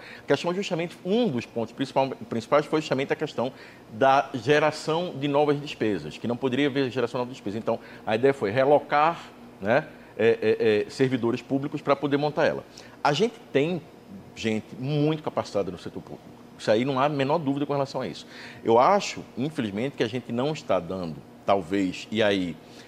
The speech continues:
mesmo entendendo que seja um processo de construção, mesmo dando esse desconto pra todas as questões das, da, da pandemia e tudo, que a gente tá indo, nesse, nesse ponto especificamente, numa direção equivocada.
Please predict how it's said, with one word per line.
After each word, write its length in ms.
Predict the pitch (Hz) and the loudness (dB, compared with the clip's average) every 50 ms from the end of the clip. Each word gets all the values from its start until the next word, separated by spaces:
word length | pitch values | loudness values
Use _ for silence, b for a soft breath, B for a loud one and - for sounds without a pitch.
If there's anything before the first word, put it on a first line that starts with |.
| B - - | B -10 -4
mesmo 380 | 110 120 139 151 160 151 151 | 0 2 2 2 2 2 0
entendendo 480 | 147 139 127 - 139 117 104 110 113 117 | -2 -2 -2 -2 -2 -2 -2 -2 -4 -4
que 60 | - - | -6 -8
seja 160 | 120 104 117 | -8 -8 -6
um 20 | |
processo 320 | 104 110 107 - 117 101 - | -4 -4 -4 -2 -4 -6 -6
de 60 | - | -8
construção, 580 | 110 98 - - 107 95 - - 104 98 95 | -10 -10 -8 -8 -10 -10 -8 -6 -6 -4 -4
mesmo 380 | 92 95 101 123 147 143 139 120 | -4 -2 -2 -2 -2 -2 -2 -4
dando 180 | 113 131 139 131 | -4 -4 -4 -4
esse 160 | 127 - 120 | -6 -8 -10
desconto 600 | 117 120 - - - 117 120 123 117 101 - - | -12 -12 -10 -8 -4 -2 -2 0 -2 -2 -6 -6
pra 140 | - 107 107 | -6 -4 -2
todas 200 | - 147 139 127 | -2 -2 -2 -2
as 100 | 127 - | -2 -4
questões 260 | - 117 - - 110 | -8 -10 -10 -8 -8
das, 240 | 104 101 - 113 107 | -8 -6 -6 -6 -6
da, 100 | 92 98 | -4 -4
da 180 | 98 95 98 92 | -4 -4 -4 -4
pandemia 680 | - 110 113 127 123 104 110 120 131 127 104 90 78 B B B B B B - | -4 -4 -4 -4 -4 -4 -2 0 0 0 0 -2 -4 B B B B B B -10
e 100 | - 101 | -10 -8
tudo, 400 | - - 139 147 147 139 110 92 B B B B B - | -2 2 4 4 4 4 0 -4 B B B B B 0
que 80 | - 143 | 2 2
a 60 | 135 | 4
gente 260 | 120 156 165 - 151 | 4 0 -2 -2 -4
tá 240 | - - 151 127 120 | -2 0 0 0 2
indo, 360 | 135 151 160 147 117 101 101 - | 0 -2 -4 -4 -6 -6 -8 -6
nesse, 560 | - 113 113 127 151 190 202 - - 147 - - 117 | -4 0 2 4 4 4 4 2 -4 -10 -10 -4 0
nesse 260 | 123 143 170 - - | 2 2 2 0 -2
ponto 200 | - - 123 113 | -4 -4 -4 -4
especificamente, 580 | - - 113 - - - - 104 113 131 139 - B B B B B - | -2 -4 -6 -6 -6 -6 -4 -4 -2 -4 -6 -8 B B B B B -6
numa 180 | - 117 135 143 | 0 2 2 4
direção 400 | 139 143 147 147 139 - - 147 | 6 6 6 4 4 2 0 -2
equivocada. 500 | 147 - 135 160 165 - - 71 - | -2 0 0 0 2 2 2 0 0